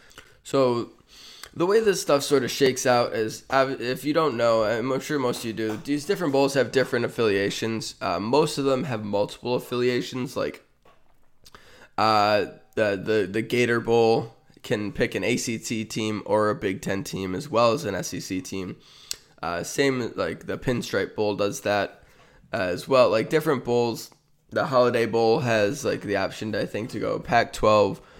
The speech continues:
Big Ten, or Big Twelve, something, you know,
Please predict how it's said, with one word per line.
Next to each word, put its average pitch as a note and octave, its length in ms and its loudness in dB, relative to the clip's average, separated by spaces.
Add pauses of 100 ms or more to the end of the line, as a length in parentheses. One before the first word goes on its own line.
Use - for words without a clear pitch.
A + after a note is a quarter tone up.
(180)
Big - 240 2
Ten, A2 380 0
or G2+ 180 -2
Big E2+ 260 -4
Twelve, B2+ 480 8
something, A#2+ 540 -4 (180)
you A2 240 -2
know, F#2 180 0